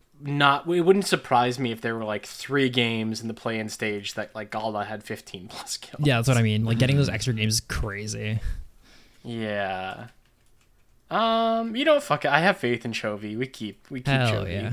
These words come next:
Speaker 3: Nice.
Speaker 1: Chovy's
Speaker 3: Okay.
Speaker 1: gonna have, Cho-, Chovy's gonna have at least one game with over twenty <laughs> kills.
Speaker 2: <laughs> Yeah.
Speaker 3: That would be impressive. I wonder what the, like, the, the record for number of kills at Worlds is.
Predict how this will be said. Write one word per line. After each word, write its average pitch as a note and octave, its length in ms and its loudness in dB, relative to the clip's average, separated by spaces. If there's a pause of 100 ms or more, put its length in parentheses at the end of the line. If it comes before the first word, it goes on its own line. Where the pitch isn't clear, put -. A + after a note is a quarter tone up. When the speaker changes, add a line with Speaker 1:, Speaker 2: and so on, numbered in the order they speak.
Speaker 3:
Nice. G#2+ 680 -6
Speaker 1:
Chovy's E3+ 380 4
Speaker 3:
Okay. D#3 60 0
Speaker 1:
gonna G#3 160 4
have, F3+ 320 6
Cho-, E3 240 0
Chovy's G3 360 0
gonna A3 160 2
have F#3+ 180 4
at B2+ 80 -6
least B2 240 -4
one A2+ 180 -2
game G#2 220 -6
with G#2+ 160 -10
over G#2+ 180 -8
twenty A#2 360 -6
<laughs> - 0 -
kills. - 640 -10
Speaker 2:
<laughs> - 40 6
Yeah. B2+ 400 6 (220)
Speaker 3:
That D3+ 120 6
would F#3+ 120 6
be F#3+ 160 4
impressive. B2+ 480 4
I A2+ 60 4
wonder F3+ 200 0
what C4+ 120 -4
the, E3+ 300 2
like, A2+ 280 0
the, F#2+ 460 -2 (380)
the A#2 80 -2
record G#2 360 0
for G#2 100 -4
number G2 220 -4
of F2 120 -8
kills F#2 300 -6
at F#2 100 -6
Worlds F2+ 360 -8
is. F2+ 360 -12